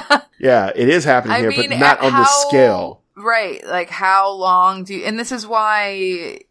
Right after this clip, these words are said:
Speaker 2: you know, we look at, in Nigeria, they tried to keep, uh, you know, saying, "Oh, yes, we, we care about this, you know, people below us, we care about you, and we're gonna pass these things to make the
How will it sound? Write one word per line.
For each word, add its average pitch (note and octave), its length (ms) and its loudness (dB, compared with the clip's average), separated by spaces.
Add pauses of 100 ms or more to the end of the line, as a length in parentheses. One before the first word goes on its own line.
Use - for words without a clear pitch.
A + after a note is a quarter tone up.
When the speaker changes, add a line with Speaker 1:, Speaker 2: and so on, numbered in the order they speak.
Speaker 2:
you G3+ 180 -6
know, F3 260 -2
we F#3 220 -6
look G3 240 -4
at, F#3+ 340 -2 (300)
in F3+ 160 -8
Nigeria, E3+ 600 -2
they D#3+ 120 -8
tried D#3+ 440 -6
to E3+ 180 -18
keep, D#3 540 -14 (720)
uh, D#3+ 240 -4
you F3+ 140 -10
know, D3 160 -12 (120)
saying, F#3+ 540 -6
"Oh, F#3+ 340 0
yes, E3+ 380 -6
we, E3 420 -12
we D#3 180 -14
care F3+ 300 -2
about D#3 300 -4
this, - 560 -8 (200)
you D#3+ 200 -16
know, D#3 560 -8 (340)
people E3+ 500 -6
below E3+ 340 0
us, F3+ 260 -4
we F#3+ 80 -8
care G3+ 320 -4
about E3+ 300 -2
you, D#3+ 400 -6
and D#3 180 -10
we're E3 100 -2
gonna F3 220 -8 (220)
pass F#3+ 320 -2
these G3 200 -16
things F#3+ 300 -14
to F3+ 80 -14
make F3 180 -10
the F3+ 100 -14